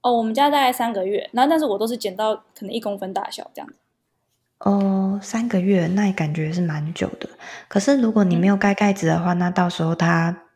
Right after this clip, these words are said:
Speaker 2: 因为你本来有维持那个湿度嘛，那如果你没有盖盖子的话，它土会不会干掉？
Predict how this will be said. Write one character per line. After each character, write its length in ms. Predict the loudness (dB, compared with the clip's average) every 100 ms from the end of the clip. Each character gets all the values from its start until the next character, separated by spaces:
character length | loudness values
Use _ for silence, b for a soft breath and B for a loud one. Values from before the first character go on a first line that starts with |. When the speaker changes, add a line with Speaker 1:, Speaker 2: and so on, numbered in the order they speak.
| _ _ _ _
Speaker 2:
因 120 | 4
为 40 | 6
你 100 | 6
本 180 | 2 2
来 140 | 0
有 160 | -2 0
维 160 | 0
持 200 | -2 -2
那 80 | -2
个 100 | -2
湿 300 | -4 -6 -4
度 180 | -2 -2
嘛， 300 | -4 -10 -12 B -2
那 120 | 2
如 80 | 4
果 100 | 4
你 120 | 2
没 100 | 0
有 60 | 0
盖 160 | 2
盖 160 | 2 2
子 100 | 0
的 80 | -2
话， 140 | -2
它 160 | 0 -4
土 200 | -2 -6
会 120 | -4
不 60 | -2
会 60 |
干 300 | 0 0 -2 0
掉？ 260 | 0 0